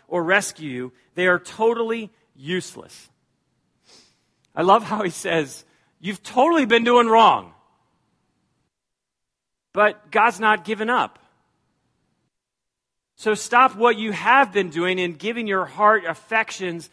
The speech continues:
to lesser things and give your heart to the great I Am, to greater things." Again, the list could be long about the messages, uh, in time of transition, but it was pretty simple.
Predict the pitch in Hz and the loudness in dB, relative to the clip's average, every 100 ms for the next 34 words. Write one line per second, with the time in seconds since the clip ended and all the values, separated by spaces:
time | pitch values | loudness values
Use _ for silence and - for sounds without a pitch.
0 | _ _ - 214 185 214 208 214 190 - | _ _ -10 -8 0 0 0 -6 -8 -6
1 | 226 208 180 151 - _ _ _ 156 156 | -4 -4 -6 -14 -20 _ _ _ -16 -2
2 | 190 190 202 175 185 190 175 - _ _ | 0 0 -2 0 2 4 2 -4 _ _
3 | _ - 196 175 165 - _ 135 127 165 | _ -8 -4 -4 -4 -12 _ -12 -8 -2
4 | 180 175 170 196 180 131 170 139 143 165 | 0 2 2 0 -4 -6 -14 -16 -8 -2
5 | 180 156 123 - 107 95 - _ _ _ | 0 -2 -6 -12 -20 -20 -20 _ _ _
6 | - 147 202 170 156 175 190 190 160 165 | -18 -2 0 0 -2 -2 -2 -10 -6 -6
7 | 147 151 180 190 196 175 _ _ - 147 | -4 -2 0 0 -2 -6 _ _ -14 -2
8 | 175 170 - 156 151 156 190 - 185 143 | 0 0 -4 -12 -8 -4 -4 -4 -8 -6
9 | 156 139 - - 147 135 135 127 _ _ | -6 -6 -12 -14 -12 -12 -14 -18 _ _
10 | - 151 - 175 185 180 - 175 151 151 | -14 -14 -6 -4 -2 -6 -8 -10 -6 -6
11 | 180 170 147 160 165 156 - 185 175 165 | -6 -8 -10 -8 -6 -8 -12 -6 -6 -6
12 | 170 151 123 107 | -8 -10 -12 -20